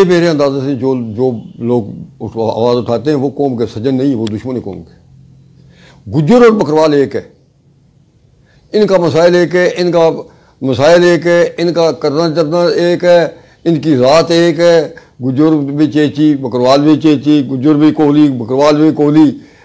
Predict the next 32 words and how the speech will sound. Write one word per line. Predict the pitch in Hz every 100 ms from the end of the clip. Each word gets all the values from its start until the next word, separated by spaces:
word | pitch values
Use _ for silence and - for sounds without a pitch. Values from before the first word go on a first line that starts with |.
| -
یہ | 135 175
ایک | - 214 165
ہی | 135
چیز | 110 107
ہے۔ | 98 90 _ _ _
اس | 233 -
کے | - 247 233
میں | 214 190 208
ڈیفیکٹ | 233 175 110 160 143 147 139 117
بنانا | 127 127 135 139 135
چاہتے | 127 131
ہیں | 123
کچھ | 123 104
لوگ | 113 113
کو، | 110 131 196
کھڑپینچ | - 127 110 135 185 131
جو | 123 113 131
ہیں، | 214 240 _ _ _ -
وہ |
کھڑپینچی | - 156 - 170 185 208
چمکانے | 190 139 156 185 226
کے | 202
لیے | 139 127 143 185 - _ _ _ _ -
بکروال | 139 143 131 139 170
کو | 160 160
علیحدہ | 147 143 117
کرتے | 123 113
ہیں۔ | 151
ہم | 127 139
اپنے | 143 139 143 143
گجر | 123 120
بکروال | 143 127 127 131